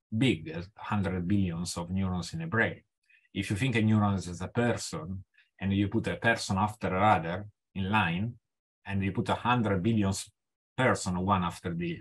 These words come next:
uh, the other, you will have, you can cover fourteen times the, the,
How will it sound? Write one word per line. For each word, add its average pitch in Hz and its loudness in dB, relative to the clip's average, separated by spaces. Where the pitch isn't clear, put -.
uh, 85 -12
the 104 0
other, 95 0
you 120 2
will 117 6
have, 98 2
you 107 -2
can 107 0
cover 101 0
fourteen 107 0
times 95 0
the, 90 -4
the, 87 -6